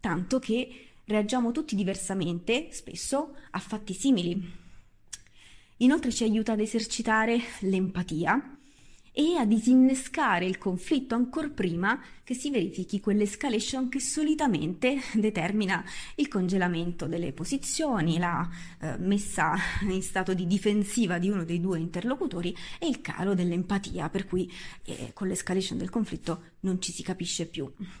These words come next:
e dialogare diventa molto più complicato. Al tempo stesso mi rendo conto che, eh, insomma, questa, questo step quadripartito, questo pattern a quattro gradini possa essere <laughs> e sembrare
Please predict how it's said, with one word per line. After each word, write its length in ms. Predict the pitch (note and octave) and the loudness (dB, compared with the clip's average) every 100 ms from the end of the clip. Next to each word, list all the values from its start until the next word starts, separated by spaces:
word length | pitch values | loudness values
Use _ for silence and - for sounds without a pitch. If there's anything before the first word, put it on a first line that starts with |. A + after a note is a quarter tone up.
| - - - - - - - | -18 -20 -20 -20 -20 -16 0
e 80 | G#3+ | 2
dialogare 440 | G3 F#3 F3+ F3 | 4 2 0 0
diventa 340 | E3+ E3 F3 G3 | 0 -2 0 0
molto 400 | F#3+ F3 F3 F#3+ | 2 2 0 -4
più 140 | F3+ | -4
complicato. 640 | - F3+ - - - D#3+ G3 - _ _ - - - - - - - - - - - | -4 -4 -4 -8 -8 -8 -8 -14 _ _ -20 -20 -18 -16 -16 -16 -18 -18 -14 -12 0
Al 120 | C#4+ | 0
tempo 320 | - F#3 F3 | 0 -4 0
stesso 480 | C#4+ - - - A3 | 0 -2 -6 -2 2
mi 120 | G#3 | 4
rendo 280 | G#3+ G#3 G#3+ | 4 4 2
conto 460 | G#3 A3+ G3 G3 A#3 | 6 6 6 2 0
che, 240 | G#3 F#3+ | 2 0
eh, 380 | G3+ F#3 F#3+ E3+ F3+ - | 0 -2 0 0 -2 -2
insomma, 440 | G3 G3 A3 D#3 | -2 0 -2 -2
questa, 540 | D#3 F#3+ - G3+ F#3 F#3+ | -2 -4 -2 0 0 0
questo 280 | G3+ - F#3+ | -4 -4 -6
step 500 | - C4 B3+ - G3+ | 0 0 0 -4 0
quadripartito, 880 | G#3 G3 G#3 G3 - - C4 G#3+ | 2 2 0 -4 -6 0 2 2
questo 300 | F#3+ F#3+ - | -2 -4 -4
pattern 680 | G3 - A3 - - G3 G3 F#3+ F#3+ - - - | -4 -2 -2 -4 -2 0 2 0 -2 -8 -10 -6
a 160 | G#3+ | -6
quattro 520 | A3 A#3+ - A3 G3+ G3+ - | -2 -2 0 0 0 -2 -6
gradini 640 | G3 G3+ G#3 B3+ A3+ G3+ | 0 2 4 4 4 4
possa 300 | G3+ A3+ A#3 | 2 0 2
essere 400 | G3 G#3 A3 G#3 | 2 2 4 4
<laughs> 140 | A#3 - | 4 4
e 100 | A3+ | 2
sembrare 720 | - G#3+ G#3+ G#3 G3+ G#3 G3+ | 2 2 4 2 2 2 0